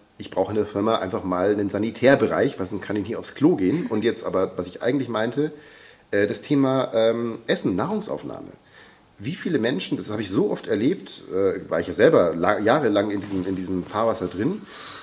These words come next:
ähm, man arbeitet irgendwo acht Stunden, damals ich noch fest, äh, festangestellt war, und dann hat man irgendwie eine halbe Stunde, dreiviertel Stunde Mittagspause und die nutzt man nicht mal voll, sondern geht rüber irgendwo in die Kantine,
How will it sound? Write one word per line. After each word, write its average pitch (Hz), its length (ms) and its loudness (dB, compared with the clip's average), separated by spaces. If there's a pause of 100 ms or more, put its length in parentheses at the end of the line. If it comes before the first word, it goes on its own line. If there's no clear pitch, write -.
ähm, 101 340 2
man 92 120 0
arbeitet 131 420 2
irgendwo 117 320 -2
acht - 240 -10
Stunden, 147 300 0
damals 113 240 -2
ich 101 60 -8
noch 95 120 -8
fest, - 320 -6
äh, - 60 -10
festangestellt 139 580 -2
war, 156 280 -4 (360)
und 107 120 0
dann 107 200 2
hat 123 140 -6
man 127 260 0
irgendwie 110 680 -2 (120)
eine 95 200 -4
halbe 127 200 2
Stunde, 123 280 -6
dreiviertel 104 340 -4
Stunde 101 240 -2
Mittagspause 160 720 -2 (640)
und 110 300 0 (200)
die 123 100 -2
nutzt 147 280 0
man 120 120 2
nicht 127 180 -2
mal 107 120 0
voll, 147 300 6
sondern 113 420 0
geht 107 200 -8
rüber 127 280 0
irgendwo 110 360 -2
in 107 140 -2
die 104 80 -4
Kantine, 147 640 0